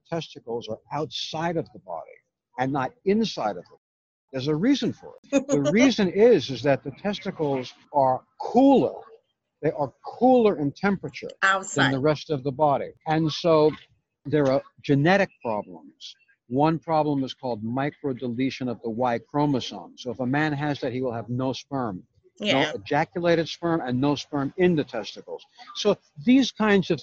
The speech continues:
Speaker 1: things, um, when you have a genetic abnormality, uh, or a severe varicocele, uh, or even a hormonal imbalance, like men don't have enough, some men don't have enough testosterone.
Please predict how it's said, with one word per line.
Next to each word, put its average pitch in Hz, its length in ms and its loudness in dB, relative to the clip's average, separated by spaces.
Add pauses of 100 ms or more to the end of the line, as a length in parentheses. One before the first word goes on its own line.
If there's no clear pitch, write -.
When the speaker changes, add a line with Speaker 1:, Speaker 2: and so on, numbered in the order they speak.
Speaker 1:
things, 120 480 0 (460)
um, 123 400 0 (300)
when 190 220 4
you 262 120 4
have 226 200 4
a 160 40 0
genetic 160 460 4
abnormality, 127 920 0 (600)
uh, 120 420 0 (180)
or 139 200 2
a 131 60 -2
severe 151 680 2
varicocele, 113 1000 0 (300)
uh, 113 520 -2 (380)
or 135 360 0 (180)
even 180 240 2
a 165 80 2
hormonal 156 640 2
imbalance, 95 560 -10
like 123 160 -4
men 156 200 2
don't 156 180 2
have 151 160 0
enough, 147 220 -4
some 156 200 -4
men 151 140 0
don't 151 140 -2
have 143 140 -4
enough 139 280 -6
testosterone. 135 840 -8